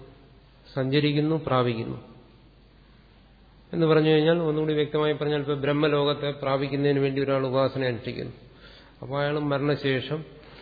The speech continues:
അയാളുടെ ശരീരത്തിൽ നിന്നും ജീവൻ വേറിട്ട്, നമ്മൾ പറയുമല്ലോ, മൂർധാവിലൂടെയും മറ്റും ആ ജീവൻ <clears throat> പുറപ്പെട്ട്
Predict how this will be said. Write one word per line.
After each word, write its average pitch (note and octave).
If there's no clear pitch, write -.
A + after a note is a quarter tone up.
അയാളുടെ C3+
ശരീരത്തിൽ C#3
നിന്നും C#3
ജീവൻ C3+
വേറിട്ട്, C3+
നമ്മൾ D3+
പറയുമല്ലോ, C#3+
മൂർധാവിലൂടെയും C3
മറ്റും C3
ആ B2
ജീവൻ B2+
<clears throat> C3+
പുറപ്പെട്ട് B2+